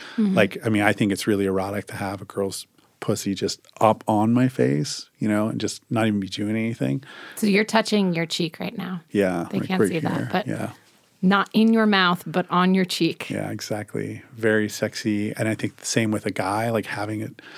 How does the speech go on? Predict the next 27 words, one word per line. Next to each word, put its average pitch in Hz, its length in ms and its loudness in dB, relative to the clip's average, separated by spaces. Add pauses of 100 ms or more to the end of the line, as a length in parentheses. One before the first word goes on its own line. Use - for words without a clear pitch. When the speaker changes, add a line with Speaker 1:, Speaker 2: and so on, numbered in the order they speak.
(240)
Speaker 2:
a 117 80 -10
dick 104 320 0
on 101 100 -6
my 101 140 -6
face, 120 640 0
like, 220 80 4
Speaker 1:
Mm-hmm. 185 100 4
Speaker 2:
just - 220 -4 (100)
on 107 220 2
it 120 160 0 (380)
without 95 360 -6 (300)
penetrating, 110 460 -2
very 98 320 0
erotic, - 500 -4
very 52 220 -4
sexy. - 540 -10 (600)
Speaker 1:
Yeah, 214 500 -4
smells. 208 720 0
Speaker 2:
Yeah, 101 320 -6 (260)
yeah. 107 380 0
And 127 120 6
I, 131 80 8
but 131 140 6
I 127 40 8
think 147 300 4
that, 131 480 4
that 117 380 2